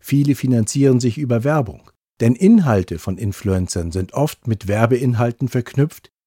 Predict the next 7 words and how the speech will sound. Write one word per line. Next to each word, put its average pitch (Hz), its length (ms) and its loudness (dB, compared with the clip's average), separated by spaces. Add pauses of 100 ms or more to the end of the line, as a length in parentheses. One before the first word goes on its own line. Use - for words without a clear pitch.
wie 151 200 -2
eine 143 200 2
Studie 147 480 -2
des 104 200 -6
Branchenverbandes 113 1040 -2
Bitkom 127 560 -4
zeigt. - 480 -6